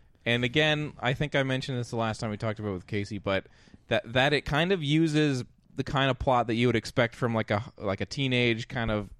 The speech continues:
high school sort of movie, but it,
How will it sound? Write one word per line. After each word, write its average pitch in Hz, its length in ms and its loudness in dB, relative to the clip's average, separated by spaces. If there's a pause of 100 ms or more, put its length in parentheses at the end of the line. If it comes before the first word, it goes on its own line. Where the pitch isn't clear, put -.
(640)
high 123 220 -2
school 123 340 0
sort 120 200 0
of 107 60 -2
movie, 139 480 0 (440)
but 131 140 4
it, 131 180 2